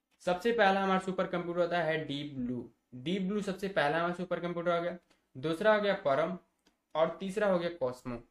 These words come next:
ये तीनों हमारे सुपर कंप्यूटर का नाम ले सकते हैं। लेकिन अगर यहीं पे सबसे, अगर ये तीनों आते हैं सुपर कंप्यूटर में, तो इनको तो आप, ए, example में, option में अगर आते हैं, तो इनको भी आप tick लगा सकते हैं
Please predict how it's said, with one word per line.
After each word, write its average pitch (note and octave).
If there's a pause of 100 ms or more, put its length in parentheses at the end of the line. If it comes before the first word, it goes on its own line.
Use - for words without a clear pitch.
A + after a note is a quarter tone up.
(460)
ये F#3
तीनों A3
हमारे G#3+
सुपर G3+
कंप्यूटर F#3+
का F#3
नाम D#3+
ले E3+
सकते E3+
हैं। F3 (240)
लेकिन G3
अगर C4
यहीं G#3
पे A3 (200)
सबसे, G3
अगर F#3
ये F#3+
तीनों G#3
आते G3
हैं F#3+
सुपर F#3+
कंप्यूटर F#3+
में, G#3
तो G3+
इनको G3+
तो G#3
आप, G3
ए, G3
example E3
में, F3
option E3
में F3
अगर D#3+
आते D3
हैं, F3
तो E3+
इनको F3
भी F#3
आप F3+
tick F#3
लगा D3+
सकते B2+
हैं -